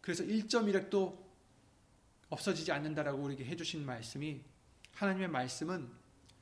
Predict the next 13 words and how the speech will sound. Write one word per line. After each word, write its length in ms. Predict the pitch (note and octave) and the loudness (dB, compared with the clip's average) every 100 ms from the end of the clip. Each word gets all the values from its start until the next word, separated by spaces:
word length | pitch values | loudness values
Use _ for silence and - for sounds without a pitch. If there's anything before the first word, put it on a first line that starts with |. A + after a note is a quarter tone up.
| - | -20
그냥 560 | - D#3 G3 A#3+ G#3+ - - - - _ _ - - - | -6 2 4 6 4 -2 -18 -20 -20 _ _ -20 -20 0
의미 320 | F3+ A#3 B3+ A#3+ | 8 10 10 8
없이 240 | - G#3+ | 2 -2
돌아가는 380 | F3+ F3 F3 F3 | 2 4 4 2
게 80 | F3 | 0
아니라 360 | A#2+ C#3 D#3+ - - - - - - - | 0 -2 -2 -4 -18 -20 -20 -20 -20 -20
하나님의 520 | - F#3 E3+ D3 B2+ - | -6 -2 0 0 -4 -2
뜻을 460 | A#3 A#3 A#3 A3+ - - - | -2 0 -2 -4 -12 -18 -6
이루신다. 560 | D3+ F3 F3 B2+ - - - - - - - | -2 -2 -4 -8 -14 -18 -20 -20 -20 -20 -18
하나님의 640 | - F#3 E3 D#3 C#3+ C#3 - - _ _ _ - | -4 0 0 0 -2 -4 -8 -20 _ _ _ -8
명하여 540 | C3+ D3+ F#3 F#3+ F#3+ | 0 2 4 4 2
보낸 460 | F#3+ D#3 E3 E3 D#3+ C3+ | 2 0 0 -2 -6 -8
일에 360 | C3+ C3 C3+ | -4 -4 -6